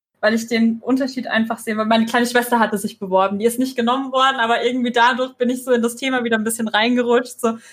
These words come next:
„Hm, jetzt möcht-, bin ich aber doch neugierig, so was wäre denn gewesen, wenn ich teilgenommen hätte?“ Und hab mir dann so ein Jahr ausgesucht, wo ich sechzehn gewesen wär, mir das mal angeschaut. Das war auch eine von den ersten Staffeln.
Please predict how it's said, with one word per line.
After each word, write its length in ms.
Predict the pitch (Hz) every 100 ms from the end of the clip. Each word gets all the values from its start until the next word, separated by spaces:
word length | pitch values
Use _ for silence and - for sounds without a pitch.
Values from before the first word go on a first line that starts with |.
| _ -
„Hm, 460 | 294 330 302 247 240
jetzt 220 | 226 226
möcht-, 240 | 233 233
bin 100 | 233
ich 140 | 226 196
aber 100 | 180
doch 240 | 202 -
neugierig, 640 | 196 196 196 208 196 226 -
so 100 | 185
was 200 | 196 190
wäre 200 | 196 196
denn 200 | 196 202
gewesen, 420 | 190 214 208 202
wenn 100 | 170
ich 200 | - -
teilgenommen 600 | 185 185 196 202 196 208
hätte?“ 220 | 190 -
Und 140 | 196 196
hab 100 | 196
mir 100 | 196
dann 180 | 196
so 80 | 196
ein 100 | 196
Jahr 240 | 196 202 202
ausgesucht, 460 | 214 214 214 226
wo 60 | 196
ich 120 | 190
sechzehn 380 | 208 208 214 208
gewesen 400 | 208 214 214 208
wär, 180 | 214 220 - - - - - -
mir 80 | 202
das 140 | 196
mal 80 | 214
angeschaut. 520 | - 214 226 226 220 220 _ _ _ -
Das 100 | 202
war 160 | 196
auch 120 | 208 -
eine 260 | 202 220
von 160 | 220 214
den 140 | 196
ersten 340 | 196 214 - 226
Staffeln. 580 | - 220 220 214 226